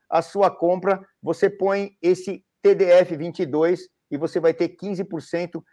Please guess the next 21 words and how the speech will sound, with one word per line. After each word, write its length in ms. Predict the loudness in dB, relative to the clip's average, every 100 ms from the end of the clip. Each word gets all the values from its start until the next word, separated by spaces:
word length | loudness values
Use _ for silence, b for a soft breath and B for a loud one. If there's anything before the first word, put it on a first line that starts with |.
| _
na 160 | -4 2
loja 280 | 2 2
inteira, 420 | -4 -4 0 0 0
com 220 | -2 -4
exceção 580 | -2 -6 -2 -2 -2 -8 _ _
de 160 | -10 -8
bicicletas, 840 | -8 -8 -10 -2 -2 0 -2 -6
quadros, 720 | -2 0 2 0 0 -6 -10 _ _ -4
é, 260 | 0 0
você 240 | 0 -2 0
vai 160 | 2
ver 240 | 0 0 0
ali 240 | 0 -2
que 300 | 0 -4 -4 _ _
pra 160 | 0 0
todos 400 | 2 2 2 -4
os 180 | -4
itens, 420 | -6 -4 -6 -8 _ _
você 220 | -6 -6
colocando 600 | -4 -4 -4 -4 -4 -4
isso 360 | -2 -4 -8